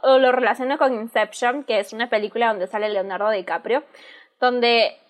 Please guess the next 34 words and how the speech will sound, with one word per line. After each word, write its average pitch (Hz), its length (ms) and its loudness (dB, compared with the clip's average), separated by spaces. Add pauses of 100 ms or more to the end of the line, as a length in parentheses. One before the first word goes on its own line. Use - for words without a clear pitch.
(640)
eh, 233 140 2
la 233 120 2
premisa 302 420 2
es 359 80 -4
que 349 120 -2
te 247 120 0
metes 254 360 0
en 262 120 0
un 269 160 0
sueño 285 580 0 (160)
y, 220 220 -8 (160)
eh, 220 200 -2
de 240 100 4
ese 277 240 -2
sueño 269 320 2
te 269 80 2
puedes 233 200 -2
meter 233 260 -2
a 220 80 4
otros 226 280 0
sueños. 185 420 -4 (840)
Entonces, 285 520 -2
Vince-, 269 400 -2
Vincenzo 320 760 -2
es 285 180 -4
tal 320 220 -2
cual. 262 200 2
Vincenzo 294 500 -2
no 302 260 -2
es 349 180 -4 (140)
normal, 214 520 -2
no 240 80 -2
es 262 120 -4
lineal. 226 540 -6